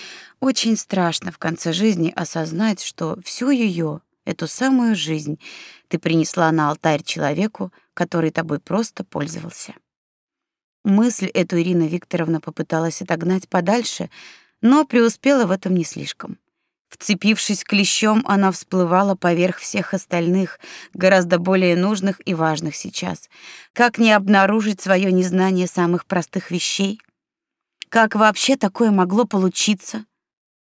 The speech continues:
Машинально махнув рукой Питеру, чтобы помолчал, Ирина Викторовна расплакалась. Расплакалась так, как на похоронах мужа не рыдала.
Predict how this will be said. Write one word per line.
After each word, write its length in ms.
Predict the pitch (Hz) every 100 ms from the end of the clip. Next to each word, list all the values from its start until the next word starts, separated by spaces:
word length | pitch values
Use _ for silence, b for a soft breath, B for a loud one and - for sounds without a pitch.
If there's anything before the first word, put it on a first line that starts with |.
| _ _ _ _ -
Машинально 640 | 208 - 196 190 202 196
махнув 520 | 185 175 190 196 185
рукой 320 | 190 185 190 175
Питеру, 480 | - 196 190 180 B B B
чтобы 360 | - 220 190 185
помолчал, 640 | 190 180 170 - 214 220 -
Ирина 360 | 202 185 180
Викторовна 540 | 165 190 - 185 175 170
расплакалась. 840 | 170 - 165 160 - 190 - - _ _ _ _ _ _ _ _ _ _ _ _ _ _ _ _
Расплакалась 840 | 214 214 - 240 247 226 214 208
так, 420 | - 254 277 269 -
как 220 | 208 190
на 140 | 190
похоронах 720 | 190 175 - 170 170 196 -
мужа 380 | 175 180 214 160
не 140 | 147 143
рыдала. 500 | 156 156 147 156